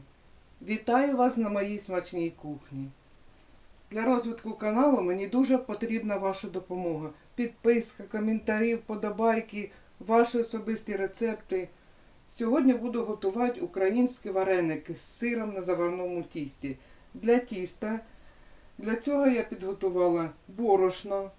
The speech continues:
чотириста п'ятдесят-п'ятсот грамів, п'ятдесят грам вершкового масла, п'ятдесят грам сметани, половину чайної ложки солі,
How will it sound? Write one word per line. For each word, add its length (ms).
чотириста 580
п'ятдесят-п'ятсот 1160
грамів, 520
п'ятдесят 420
грам 280
вершкового 640
масла, 480
п'ятдесят 560
грам 240
сметани, 840
половину 540
чайної 500
ложки 460
солі, 500